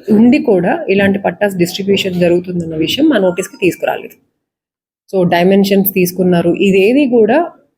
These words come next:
even, ఆ, తహసీల్దార్ లెవెల్కి కూడా ఇన్ఫర్మేషన్ లేకుండా జరుగుతుంది. So ఇంత కమిటీ ప్రొసీడింగ్స్ జరుగుతుంది, ప్రొమి-, కమిటీ ఎంక్వైరీస్ జరుగుతున్నాయి. ఆ అమ్మాయి కూడా ఆ కమిటీ ఎంక్వైరీకి వచ్చింది,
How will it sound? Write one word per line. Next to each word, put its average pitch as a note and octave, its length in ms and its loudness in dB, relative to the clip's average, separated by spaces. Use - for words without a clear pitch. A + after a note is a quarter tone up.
even, B3 240 2
ఆ, - 360 -6
తహసీల్దార్ A#3 400 2
లెవెల్కి G3 400 0
కూడా A#3+ 360 -2
ఇన్ఫర్మేషన్ G#3 580 2
లేకుండా F3 360 0
జరుగుతుంది. - 420 -2
So C#4 80 2
ఇంత C4+ 680 2
కమిటీ B3+ 680 2
ప్రొసీడింగ్స్ A3+ 580 2
జరుగుతుంది, A3 500 2
ప్రొమి-, G#3 520 0
కమిటీ G3+ 280 -2
ఎంక్వైరీస్ G3+ 480 0
జరుగుతున్నాయి. F#3 480 -2
ఆ F3+ 100 -4
అమ్మాయి F#3+ 280 0
కూడా G#3 200 2
ఆ G#3+ 40 2
కమిటీ F#3 320 -4
ఎంక్వైరీకి F#3 440 -2
వచ్చింది, G#3+ 440 -2